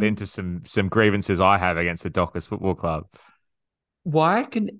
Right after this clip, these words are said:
Speaker 1: so many things, I still don't understand, so many things are shut, and it seems like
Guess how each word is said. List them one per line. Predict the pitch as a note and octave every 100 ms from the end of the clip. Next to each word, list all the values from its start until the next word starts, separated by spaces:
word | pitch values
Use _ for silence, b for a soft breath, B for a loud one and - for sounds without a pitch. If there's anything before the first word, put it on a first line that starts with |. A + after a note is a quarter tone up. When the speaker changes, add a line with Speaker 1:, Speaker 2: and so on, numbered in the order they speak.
| _
Speaker 1:
so | - - E3+ E3+
many | F3 F3+ E3
things, | E3+ D#3+ D#3 D3+
I | C#3
still | C3+ - F#3
don't | G3+
understand, | F#3 C3 - C#3 A#2+ A#2+
so | - D#3
many | E3 E3
things | - D3+ D3
are | C#3
shut, | A#2 - C#3+ B2+ F3 - - _ _ _ -
and | C3+
it | C3
seems | - D3 D#3+ D#3
like | C#3 C3